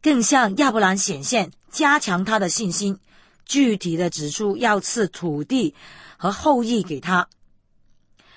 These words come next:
圣经没有记载为什么亚伯兰不定居下来，而要从示剑继续往南，迁到伯特利，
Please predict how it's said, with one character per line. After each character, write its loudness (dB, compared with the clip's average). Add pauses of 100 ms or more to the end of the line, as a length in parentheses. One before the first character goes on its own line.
(540)
圣 2
经 2
没 4
有 4
记 0
载 0
为 2
什 -2
么 0
亚 2
伯 0
兰 2
不 -8
定 0
居 -2
下 2
来， -2 (440)
而 2
要 6
从 0
示 2
剑 2
继 2
续 2
往 0
南， -2 (260)
迁 -2
到 4
伯 -4
特 -2
利， 0